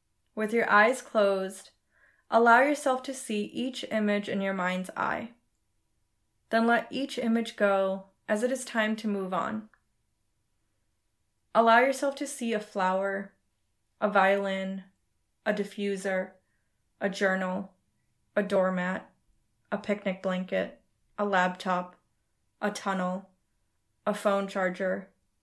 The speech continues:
a hair comb, a pair of sunglasses, a fork, a ring. Imagine that you are standing in a bright sunlit field. In the distance, you see a beautiful, shimmering figure.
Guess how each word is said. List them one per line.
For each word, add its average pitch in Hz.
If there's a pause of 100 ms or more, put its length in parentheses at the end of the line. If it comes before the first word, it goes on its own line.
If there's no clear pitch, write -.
a 208
hair 196
comb, 190 (440)
a -
pair 196
of 196
sunglasses, 190 (400)
a 196
fork, 185 (720)
a 196
ring. 185 (1300)
Imagine 247
that 262
you 233
are 226
standing 196
in 190
a 190
bright 190
sunlit 185
field. - (1500)
In 240
the 285
distance, 208
you 208
see 208
a 196
beautiful, 208
shimmering 190
figure. -